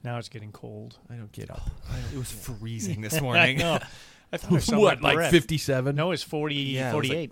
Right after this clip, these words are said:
Speaker 2: Holy shit,
Speaker 3: It was
Speaker 2: really?
Speaker 3: really cold.
Speaker 1: Yeah.
Speaker 2: Oh, no wonder.
Speaker 1: Yeah, forty-eight it
Speaker 2: No wonder my wife was wrapped in a blanket
Speaker 1: Yeah.
Speaker 2: in her, in her office this
Speaker 1: <laughs>
Speaker 2: morning.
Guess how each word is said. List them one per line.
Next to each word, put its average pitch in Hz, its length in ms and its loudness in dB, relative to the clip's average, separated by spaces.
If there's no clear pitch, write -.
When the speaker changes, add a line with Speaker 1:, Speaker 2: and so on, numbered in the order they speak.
Speaker 2:
Holy 233 240 6
shit, - 420 4
Speaker 3:
It 233 40 6
was 196 100 2
Speaker 2:
really? 196 140 8
Speaker 3:
really 330 120 6
cold. 151 240 4
Speaker 1:
Yeah. - 140 0
Speaker 2:
Oh, 127 320 0
no 110 120 -2
wonder. 139 260 0
Speaker 1:
Yeah, 107 140 -4
forty-eight 123 480 -12
it 113 180 -16
Speaker 2:
No 120 100 -2
wonder 139 180 -2
my 92 140 -2
wife 85 240 -2
was 82 120 -4
wrapped 87 240 -2
in 82 80 -2
a 80 40 -4
blanket 82 400 -4
Speaker 1:
Yeah. 147 220 -4
Speaker 2:
in 120 180 6
her, 98 380 -2
in 110 120 0
her 95 300 0
office 87 500 -4
this 117 240 -6
Speaker 1:
<laughs> - 0 -
Speaker 2:
morning. 85 320 -4